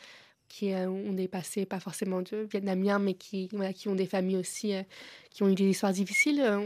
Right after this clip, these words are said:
on commence de plus en plus à, à parler. Je pense qu'il y a un peu un, un espèce de déblocage de plus en plus, ce qui est, je pense, euh, assez positif. Oui, je pense que le silence a un, a un rôle à jouer dans le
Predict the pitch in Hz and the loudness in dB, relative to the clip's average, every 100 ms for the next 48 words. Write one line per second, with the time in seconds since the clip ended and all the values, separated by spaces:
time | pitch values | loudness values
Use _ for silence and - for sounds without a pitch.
0 | 226 208 214 214 233 226 220 240 220 220 | -4 -4 0 2 2 0 -4 -2 -2 0
1 | 254 240 220 277 254 - 214 226 320 - | 0 2 0 -2 -8 -4 -2 0 -2 -2
2 | 254 - - 208 202 208 202 233 254 _ | -6 -6 -4 -4 -2 -4 -4 -8 -12 _
3 | - 214 208 233 214 214 208 196 208 226 | -6 -4 -2 -2 0 2 2 0 -2 -2
4 | 240 220 220 208 190 240 254 - - - | -4 -6 -4 -2 -2 -4 -6 -8 -18 -16
5 | - - - - - 208 190 185 214 - | -18 -20 -16 -12 -6 -2 0 -2 -6 -14
6 | - _ _ - - 202 208 190 202 190 | -20 _ _ -10 -6 0 0 0 0 0
7 | 233 214 226 214 208 202 - 320 - - | -2 -6 -6 0 0 0 -2 -6 -6 -20
8 | - - _ _ - 196 185 190 220 - | -20 -20 _ _ 0 2 2 0 0 0
9 | 208 185 180 - 196 190 - 185 180 190 | 0 0 0 -2 -2 -2 -2 -2 -2 -4
10 | 196 196 - 208 185 180 202 208 196 196 | -4 -4 0 2 2 -2 -4 -4 -6 -4
11 | 208 | -6